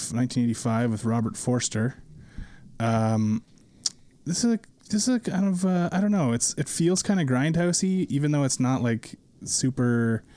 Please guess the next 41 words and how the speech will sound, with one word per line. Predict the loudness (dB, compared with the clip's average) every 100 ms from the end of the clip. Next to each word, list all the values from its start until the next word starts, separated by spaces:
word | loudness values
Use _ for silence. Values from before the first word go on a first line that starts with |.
| -20 -20 -20 -20 -20 -8
uh, | -2 0 0 -2 -4 -4
super | -2 0
violent | 2 4 4 2 2 2 2
or | 0 0
anything | 0 0 0
like | 0
that, | 0 0 0
or | 0
super | 0 -2 -2
sexual. | -2 -2 -2 -2 -2
It's | -2
got | 0 0
a |
little | 2 2 0 0 -2
of | -6 -6
both | -4 -2 -2
of |
those | -2 -2
things, | 0 0 0
but | 0 -2
it's | -2 -2
not | -2
like, | -2 -4 -4
uh, | -4 -4 -6 -12 -20 -20 -20 -20 -20 -20 -8
I | -4
don't | -2
know. | -2 -4 -8
It's | -6
not | -2
like | 0 0
Deadbeat | 0 2 0
at | 0
Dawn | 0 0 0
or | 0
something | -2 0
like | 0 0
that. | 0 0 0
It's | -2 -2
n-, | -4 -2
nothing | -2 0
excessive, | 0 0 0 0 -2 -4